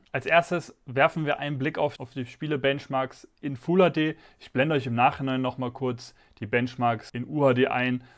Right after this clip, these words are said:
aber da werde ich dann nicht mehr viel zu sagen. Die sind eher unrelevant, da die Karte sich für U H D nicht wirklich eignet. In Call of Duty Modern Warfare zwei seht ihr, dass die Karte sich auf jeden Fall eignet, das Spiel zu spielen.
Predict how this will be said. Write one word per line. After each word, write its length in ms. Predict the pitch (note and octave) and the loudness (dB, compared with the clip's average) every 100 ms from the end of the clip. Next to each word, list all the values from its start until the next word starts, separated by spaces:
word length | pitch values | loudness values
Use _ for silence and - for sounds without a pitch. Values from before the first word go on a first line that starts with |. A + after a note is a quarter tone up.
| _ _ | _ _
aber 260 | A#2 A2+ G#2+ | -4 0 2
da 160 | A2 | 2
werde 120 | A2+ | 0
ich 60 | A#2 | -2
dann 140 | A#2+ | -4
nicht 120 | A#2 A#2+ | -6 -4
mehr 120 | A2 | -6
viel 160 | A#2 | -6
zu 100 | - | -6
sagen. 380 | G2+ A2 A2+ A#2 | 0 6 6 4
Die 80 | G#2 | -2
sind 100 | G#2 | -6
eher 220 | - A2 | -6 -4
unrelevant, 720 | G2+ C3 A#2+ A2 G#2+ G#2+ G#2+ - - | -4 -4 -4 -2 0 0 -2 -6 -14
da 140 | - G#2 | -6 -6
die 100 | G#2 | -2
Karte 320 | A2+ A2 A2 | 2 2 0
sich 240 | G2 G2+ | -10 -10
für 160 | - A2+ | -10 -10
U 140 | A2 | -6
H 140 | A2 G#2+ | -4 -2
D 160 | G#2+ | -2
nicht 320 | G#2 G#2 - A2+ | -4 -6 -8 -8
wirklich 340 | G#2+ A2 - | -6 -6 -6
eignet. 400 | G2 F#2+ - - - | -4 -6 -8 -14 -8
In 80 | |
Call 160 | B2+ D#3 | 0 2
of 100 | E3+ | 2
Duty 240 | F3+ E3+ | 0 -2
Modern 320 | E3+ D#3 D#3+ D3 | 2 4 4 6
Warfare 460 | D3 D3 C#3 C3+ | 6 6 2 0
zwei 600 | - - A2+ A#2+ D3+ E3 A3 | -2 -12 0 4 4 0 -6
seht 380 | A2+ G#2 D3+ E3+ | -8 -2 -2 0
ihr, 320 | D3+ D3+ D3+ _ | -2 -2 -4 _
dass 260 | - B2 - | -2 -2 -4
die 180 | - B2 | -10 -10
Karte 520 | - B2 C#3 - C3 - | 0 4 4 2 -8 -6
sich 160 | A#2 B2+ | -8 -6
auf 120 | A2 | -4
jeden 100 | A#2+ | -4
Fall 140 | A#2+ | -2
eignet, 340 | G2 A#2+ A#2+ G2+ | 0 0 -2 -8
das 100 | G#2 | -10
Spiel 200 | - G#2+ | -8 -10
zu 100 | G#2 | -10
spielen. 480 | - A2 A#2+ B2 | -12 0 2 2